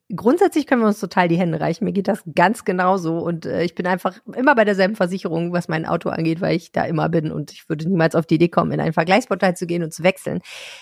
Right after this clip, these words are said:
Ich, ähm, muss es vielleicht aber auch gar nicht unbedingt, weil jetzt unter Umständen, je nachdem, wo ich wohne,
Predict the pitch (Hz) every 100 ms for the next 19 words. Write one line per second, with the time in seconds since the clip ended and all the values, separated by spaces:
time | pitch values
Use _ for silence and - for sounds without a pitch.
0 | - - 208 - - 185 180 175 170 175
1 | 175 240 349 403 - 262 254 285 220 240
2 | 196 208 190 208 208 202 226 220 208 208
3 | 180 185 190 202 - 185 202 247 - -
4 | 240 233 233 285 - 214 226 - 208 202
5 | 214 202 208 175 190 208 170 175 190 190
6 | 190